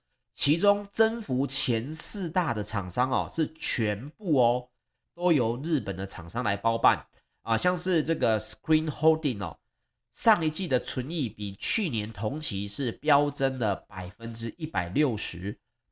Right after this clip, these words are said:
增幅呢也是九家厂商的冠军。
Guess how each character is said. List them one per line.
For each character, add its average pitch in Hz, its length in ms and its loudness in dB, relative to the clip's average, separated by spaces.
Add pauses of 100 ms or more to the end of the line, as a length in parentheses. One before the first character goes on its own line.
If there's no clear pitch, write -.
(160)
增 202 260 0
幅 107 220 -4
呢 113 160 0
也 104 240 0
是 135 200 0
九 90 300 -2
家 123 260 0
厂 85 260 -8
商 107 180 -4
的 92 120 -6
冠 110 260 -8
军。 123 280 -4